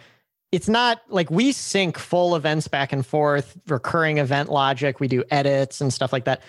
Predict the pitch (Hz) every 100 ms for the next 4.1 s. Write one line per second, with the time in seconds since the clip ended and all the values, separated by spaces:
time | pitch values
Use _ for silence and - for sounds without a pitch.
0 | - 220 269 196 - 170 156 135 - -
1 | 180 170 156 147 139 147 139 135 131 131
2 | 123 - _ _ _ - 135 123 113 -
3 | - - 151 135 123 120 123 123 117 110
4 | 127